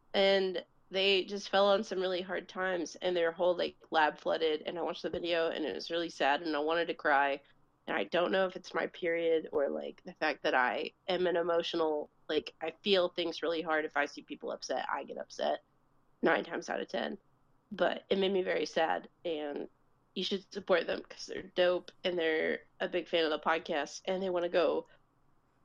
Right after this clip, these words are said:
and do Ouija board sessions and also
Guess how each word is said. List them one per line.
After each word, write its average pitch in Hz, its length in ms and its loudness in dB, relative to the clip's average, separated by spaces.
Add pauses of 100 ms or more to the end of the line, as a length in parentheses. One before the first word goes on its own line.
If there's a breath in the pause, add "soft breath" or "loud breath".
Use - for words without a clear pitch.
and 175 180 -2
do 185 140 2
Ouija 190 320 -2
board 165 300 0
sessions 156 680 0 (720)
and 175 500 0 (120)
also 170 720 2